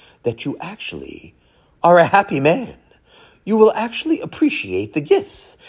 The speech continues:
and the happiness will last all your life, and not only all your life, but it will last you into Olam Haba. If we'll enjoy this world one hundred times a day,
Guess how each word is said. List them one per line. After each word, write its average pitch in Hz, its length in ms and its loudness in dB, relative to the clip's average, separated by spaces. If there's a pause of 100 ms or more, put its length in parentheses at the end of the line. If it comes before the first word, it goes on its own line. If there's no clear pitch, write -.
(140)
and 202 140 4
the 208 80 6
happiness 175 500 0
will 185 120 4
last 185 340 6
all 214 260 6
your 269 180 6
life, 123 500 0 (360)
and 113 80 -14
not 107 220 -12
only 90 260 -8
all 90 200 -6
your 87 140 -8
life, - 580 -12 (560)
but 202 120 4
it 165 140 2
will 131 120 -2
last 131 420 0
you 104 180 -8
into 156 300 -4
Olam 113 360 2
Haba. - 400 0 (1120)
If 175 220 -6
we'll 302 360 -2
enjoy 117 540 -4
this - 240 -8
world 82 340 -6 (240)
one 170 240 4
hundred 220 300 2
times 202 260 0
a 220 60 4
day, 214 240 0